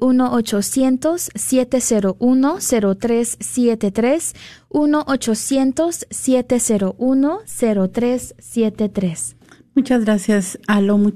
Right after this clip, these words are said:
Speaker 2: este, estas reflexiones que nos ofrece nuestra, nuestro Papa Emérito, pues, como siempre,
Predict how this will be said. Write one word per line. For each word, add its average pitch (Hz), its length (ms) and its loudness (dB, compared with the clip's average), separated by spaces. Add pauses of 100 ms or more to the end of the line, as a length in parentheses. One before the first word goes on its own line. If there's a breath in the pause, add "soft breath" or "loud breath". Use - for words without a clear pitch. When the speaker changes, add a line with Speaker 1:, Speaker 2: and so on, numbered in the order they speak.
(140)
Speaker 2:
este, 214 580 0
estas 214 640 0
reflexiones 214 640 -2
que - 140 -2
nos 196 280 -2
ofrece 202 540 2
nuestra, 202 540 0
nuestro 196 580 -2
Papa 190 300 0
Emérito, 196 520 0
pues, 185 200 -4
como 196 180 2
siempre, 202 460 0